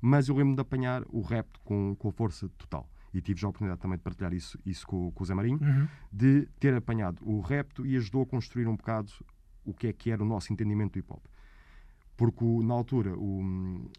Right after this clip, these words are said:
Speaker 1: pá, o, o Zé acaba por mostrar muita coisa que
Speaker 2: Sim.
Speaker 1: nós nem sequer tínhamos ideia. Obviamente, depois, a
Speaker 2: O Zé
Speaker 1: partir
Speaker 2: abre as portas, não é?
Speaker 1: Abre,
Speaker 2: Abre,
Speaker 1: literalmente.
Speaker 2: nem as portas, é as comportas.
Speaker 1: É, é.
Speaker 2: Ele
Speaker 1: E é
Speaker 2: abre
Speaker 1: interessante.
Speaker 2: e, e as coisas começam a florescer
Speaker 1: É,
Speaker 2: também elas muito.
Speaker 1: e eu olho para o, para o Zé, e lá está mais uma vez, tive a oportunidade de lhe dizer isto pessoalmente, que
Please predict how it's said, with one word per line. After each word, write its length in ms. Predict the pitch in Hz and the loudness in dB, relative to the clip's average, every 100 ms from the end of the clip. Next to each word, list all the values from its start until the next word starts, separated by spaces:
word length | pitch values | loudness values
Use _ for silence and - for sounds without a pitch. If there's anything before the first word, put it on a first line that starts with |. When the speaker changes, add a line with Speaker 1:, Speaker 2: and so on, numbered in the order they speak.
| - | -14
Speaker 1:
pá, 100 | 101 | -6
o, 260 | 87 92 95 | -4 -4 -4
o 60 | |
Zé 120 | 98 113 | -2 -2
acaba 240 | - 117 | -2 -4
por 100 | - | -2
mostrar 300 | 110 - 117 | -4 -4 -6
muita 260 | 107 107 107 | -4 -4 -4
coisa 300 | 113 104 113 | -4 -4 -4
que 80 | 113 | -2
Speaker 2:
Sim. 60 | 98 | -2
Speaker 1:
nós 220 | 80 87 | -2 -6
nem 80 | 95 | -8
sequer 180 | - | -8
tínhamos 220 | 82 90 110 | -6 -4 -2
ideia. 280 | 117 80 73 - - - | -4 -6 -8 -18 -20 -14
Obviamente, 360 | - 208 131 120 | -2 2 4 2
depois, 360 | - 131 123 - - | -2 -4 -4 -6 -8
a 40 | |
Speaker 2:
O 120 | 123 | 0
Zé 120 | 143 156 | 4 6
Speaker 1:
partir 40 | - | 8
Speaker 2:
abre 120 | 175 | 6
as 100 | 190 | 2
portas, 420 | - 170 160 143 | 0 0 2 2
não 80 | 131 | 2
é? 120 | 139 | 2
Speaker 1:
Abre, 200 | 139 123 156 | 4 4 4
Speaker 2:
Abre, 240 | 160 175 | 2 2
Speaker 1:
literalmente. 300 | 175 202 185 | 2 4 4
Speaker 2:
nem 180 | 214 220 | 4 4
as 80 | 226 | 0
portas, 340 | - 190 151 | -2 -2 0
é 80 | 175 | 0
as 100 | 175 | 0
comportas. 840 | - 208 180 180 160 95 131 - 156 | 2 2 4 2 2 2 -2 -2 -4
Speaker 1:
É, 40 | |
é. 40 | |
Speaker 2:
Ele 220 | 135 127 135 | -2 -2 0
Speaker 1:
E 40 | |
é 140 | 147 | 2
Speaker 2:
abre 140 | 156 135 | 6 6
Speaker 1:
interessante. 500 | 165 180 170 175 175 | 6 4 4 2 0
Speaker 2:
e, 140 | 170 170 | -4 -4
e 40 | |
as 60 | 165 | -2
coisas 200 | 175 165 | -2 -2
começam 280 | - 175 185 | -2 0 0
a 40 | |
florescer 540 | - 175 165 - 165 165 | 2 2 2 2 -2 0
Speaker 1:
É, 60 | |
Speaker 2:
também 240 | 156 156 156 | 0 0 -2
elas 220 | 151 151 | -2 0
muito. 160 | 135 131 | 2 2
Speaker 1:
e 60 | |
eu 120 | 123 123 | 2 2
olho 240 | 131 135 110 | 2 0 -2
para 120 | - 113 | -4 -4
o, 240 | 110 104 98 - | -4 -6 -8 -6
para 120 | - 110 | -4 -4
o 60 | |
Zé, 320 | 92 95 110 - - | -4 -6 -8 -10 -10
e 200 | 90 98 | -6 -6
lá 80 | 92 | -6
está 160 | - | -8
mais 160 | 90 87 | -6 -4
uma 80 | 104 | -4
vez, 160 | 95 | -4
tive 140 | - 117 | -4 -4
a 40 | |
oportunidade 340 | 117 - 98 90 | -4 -6 -6 -4
de 60 | |
lhe 80 | 90 | -6
dizer 160 | 85 92 | -6 -6
isto 140 | 85 | -8
pessoalmente, 420 | - 85 87 95 - | -10 -8 -6 -8 -6
que 240 | 120 80 | -6 -6